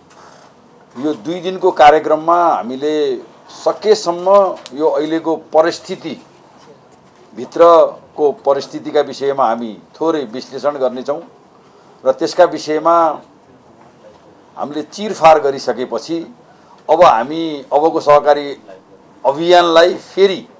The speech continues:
नयाँ उचाइमा लिएर जानका लागि हामी सङ्गठित रूपमै बचत ऋण अभियानले एकैबद्धता जारी गर्दै हाम्रा केही आफ्ना नोटहरू,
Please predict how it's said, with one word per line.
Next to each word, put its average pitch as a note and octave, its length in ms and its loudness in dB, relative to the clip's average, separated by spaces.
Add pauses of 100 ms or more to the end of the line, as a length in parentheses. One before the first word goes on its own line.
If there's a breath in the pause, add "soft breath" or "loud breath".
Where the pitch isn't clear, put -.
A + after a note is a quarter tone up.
(1120)
नयाँ C#3+ 260 4
उचाइमा C#3+ 360 4
लिएर C3+ 280 -4
जानका B2+ 340 -4
लागि B2+ 340 -4
हामी B2+ 520 -12
सङ्गठित D#3+ 600 -8
रूपमै E3+ 340 -6
बचत D3 300 -8
ऋण C3+ 160 -12
अभियानले - 2000 -12
एकैबद्धता D#3 720 -4
जारी B2+ 300 -2
गर्दै B2 360 -6
हाम्रा A#2 280 -4
केही B2 240 -10
आफ्ना A2+ 300 -8
नोटहरू, B2+ 440 -10